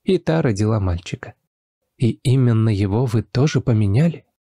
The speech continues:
Отомстили, получается?" спросила Земфира, понимая, что зла на эту безумную, в своей слепой ярости когда-то женщину не держит. "Да, прости меня, девочка", ответила акушерка.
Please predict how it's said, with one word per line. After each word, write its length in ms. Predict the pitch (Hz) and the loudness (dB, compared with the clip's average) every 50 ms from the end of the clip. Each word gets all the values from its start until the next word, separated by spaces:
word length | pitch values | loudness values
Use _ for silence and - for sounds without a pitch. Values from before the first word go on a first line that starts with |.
| _ _ _ | _ _ _
Отомстили, 640 | - 131 127 - 156 123 113 - - 226 233 226 | -4 -4 -2 0 -2 -2 -2 -2 -2 0 0 0
получается?" 760 | 202 - 180 156 127 117 - - 110 95 95 - - - - - _ _ _ | 2 2 2 2 2 0 -2 -4 -4 -4 -6 -8 -10 -12 -12 -12 _ _ _
спросила 560 | - - - - 107 98 - - 113 98 98 | -20 -10 -4 -4 -2 -2 -2 -2 -2 -2 -2
Земфира, 560 | 92 95 110 104 98 - - 123 - - 123 - _ _ _ _ _ _ | -2 -2 -4 -4 -4 -4 -4 -2 -2 -4 -6 -8 _ _ _ _ _ _
понимая, 540 | - 156 139 131 127 131 147 170 180 156 135 | -2 0 0 2 2 0 0 0 0 0 -2
что 380 | 101 - - - - 131 117 110 | -2 -4 -8 -6 -2 -2 0 0
зла 400 | 101 113 117 120 139 160 156 135 | 0 0 0 0 0 0 0 0
на 280 | 113 101 101 110 135 | 0 0 0 0 0
эту 220 | 147 - - 139 110 | -2 -2 -2 -4 -4
безумную, 800 | 92 92 113 127 143 165 190 208 196 165 127 110 110 107 98 - _ _ _ | -2 -2 -2 -2 -2 -2 -2 -2 0 0 0 2 0 0 -2 -4 _ _ _
в 60 | - | -8
своей 440 | - - 123 131 143 151 175 185 160 | -4 -2 0 0 0 2 0 0 0
слепой 500 | - - - 120 117 - - 160 139 113 | -2 -2 -2 -2 -2 -2 0 0 0 0
ярости 640 | 101 95 95 101 - - - 120 - - - - 117 | 0 -2 -2 -2 0 -2 -2 -4 -4 -4 -4 -6 -4
когда-то 520 | - - 110 107 110 139 127 - - 123 | -2 -2 -4 -2 -2 -2 -2 -2 -2 -4
женщину 680 | 95 95 123 165 170 127 - - - 127 123 127 120 - _ | -2 -2 -2 -2 -2 -4 -6 -4 -2 -2 0 0 -2 -4 _
не 220 | - 120 107 113 110 | -2 0 0 0 0
держит. 500 | 110 - 165 131 - - - - - - _ _ _ _ _ _ _ _ _ _ _ _ _ _ _ | 0 0 -2 -2 -4 -10 -18 -20 -20 -20 _ _ _ _ _ _ _ _ _ _ _ _ _ _ _
"Да, 360 | - 156 143 147 131 117 - _ _ _ _ _ _ _ _ _ | 0 2 2 2 2 0 -4 _ _ _ _ _ _ _ _ _
прости 400 | - 147 151 127 - - 202 175 | 0 0 0 0 -2 -2 0 0
меня, 260 | 120 107 98 101 107 | 2 2 2 0 0
девочка", 520 | 101 101 123 120 120 117 - - - - - _ _ _ | 0 0 0 0 -2 -2 -4 -8 -16 -18 -18 _ _ _
ответила 580 | - - 113 - - 107 95 - - 117 98 101 | -4 -2 -2 0 0 -2 -2 -2 -2 -2 -2 -2
акушерка. 600 | - - 135 - - 147 104 - - - - | -4 -6 -8 -6 -4 -4 -4 -6 -8 -14 -20